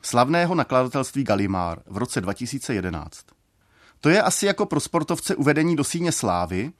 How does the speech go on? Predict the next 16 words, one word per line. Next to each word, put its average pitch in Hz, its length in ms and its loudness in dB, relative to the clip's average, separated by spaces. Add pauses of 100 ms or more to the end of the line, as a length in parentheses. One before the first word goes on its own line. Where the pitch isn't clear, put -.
ale 123 160 6
možná 151 360 4
i 151 100 2
něco 139 300 0
víc. 87 460 -6 (360)
Kundera, 107 640 2
který 156 260 0
se 202 140 0
náhle 170 340 6
ocitl 185 360 0
ve 160 100 2
společnosti 170 580 -2
těch 180 120 -2
největších, 110 640 0
namátkou 131 480 2
Stendhala, 135 680 2